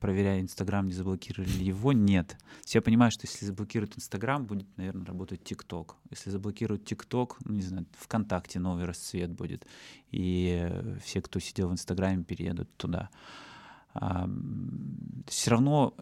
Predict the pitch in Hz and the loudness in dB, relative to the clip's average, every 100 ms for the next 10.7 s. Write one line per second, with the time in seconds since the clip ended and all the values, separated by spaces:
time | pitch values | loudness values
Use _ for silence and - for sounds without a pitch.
0 | - 110 - 101 101 - _ _ _ _ | -4 -4 2 2 2 -2 _ _ _ _
1 | _ _ _ _ _ - - - 120 117 | _ _ _ _ _ -14 -8 0 4 4
2 | 107 113 110 135 123 95 - 101 - 87 | 4 2 0 4 4 2 0 -2 0 -4
3 | 92 - 147 - 90 87 95 107 - 95 | -2 0 -2 -2 -6 -4 -4 -4 -4 -2
4 | 92 90 90 87 90 90 87 92 - 107 | -2 -2 -4 -4 -4 -4 -2 -4 0 2
5 | 92 85 - - - - - - - - | 2 0 -6 -10 -10 -12 -12 -10 -10 -14
6 | _ - _ _ - 98 90 90 78 - | _ -20 _ _ -6 -4 -2 -6 -6 -10
7 | - - - - - - - - - _ | -20 -20 -20 -20 -20 -20 -20 -20 -20 _
8 | - 95 131 147 127 - 113 - - 123 | -6 2 4 6 6 8 6 6 2 8
9 | 127 110 101 107 101 107 117 113 - 101 | 8 8 4 2 4 6 8 6 4 2
10 | - 110 110 - 98 95 95 | 6 6 6 4 4 4 4